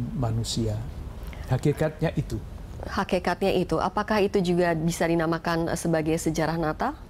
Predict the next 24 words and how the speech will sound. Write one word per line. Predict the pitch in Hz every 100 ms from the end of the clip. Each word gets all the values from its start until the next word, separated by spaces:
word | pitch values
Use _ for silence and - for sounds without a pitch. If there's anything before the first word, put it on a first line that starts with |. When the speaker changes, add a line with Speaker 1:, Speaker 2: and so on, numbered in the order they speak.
| - - - - - - - - - -
Speaker 1:
Oh, | - 143
Speaker 2:
Solidaritas | 180 185 175 170 139 170 -
Speaker 1:
lain. | 165
Speaker 2:
manusia. | 165 - 170 160 185 - - - - - - - - - -
Speaker 1:
Kalau | 135 127
sejarah | 151 151 - 135 139 113
Natal, | 135 117 147 175 190
saya | 151 135
kira | 131 127 147 180 - - - - - - - - - -
lain | 147 135 131
lagi, | 117 113 185
Mbak, | 127 127
ya. | 123 180
Mhm. | - - -
Jadi | 180 185
hakikat | 120 139 143 - 135 -
Natal | 139 107 127 175 165
yang | 135
kita | 127 123 135
rayakan | 131 127 156 180 147 170 180
ketika | 131 135 139 131
kita | 127 131
merayakan | 131 127 127 127 113 127 113
Natal | 101 - 107